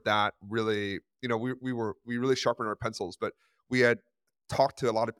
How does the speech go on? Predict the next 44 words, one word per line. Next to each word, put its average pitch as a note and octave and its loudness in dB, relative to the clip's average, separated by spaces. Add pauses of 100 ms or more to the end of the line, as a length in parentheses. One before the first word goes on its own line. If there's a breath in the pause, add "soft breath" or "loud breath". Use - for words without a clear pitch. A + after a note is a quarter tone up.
operators A2 -4
who - -6
are - -6
operating G#2 -6
in F#2+ -10
New F#2+ -10
York, F#2 -8
like, G2 -2
"Okay, G2 -2
well, - -4 (120)
I, - -6
I A#2+ 0
think - -8
we, C3 -10 (180)
I B2 -8
think F3 -12
this - -6
will G#2 -6
work F2 -4
here." - -12 (200)
And A#2+ -2
then, A#2+ 2
you B2+ -4
know, G2+ -2
but C3+ 4
it C#3+ 8
was, C#3+ 6
again, C#3 4
it A#2 0
was A2+ -6
a A2+ -6
small C3 0
kind A#2+ -2
of G#2+ -4
nominal A2 0
investment. G2+ -2
But A#2+ 0
as A#2+ 4
we C3+ -2
continued C3+ -8
to - -12
scale B2 0
the G#2+ -4
business, A2+ -4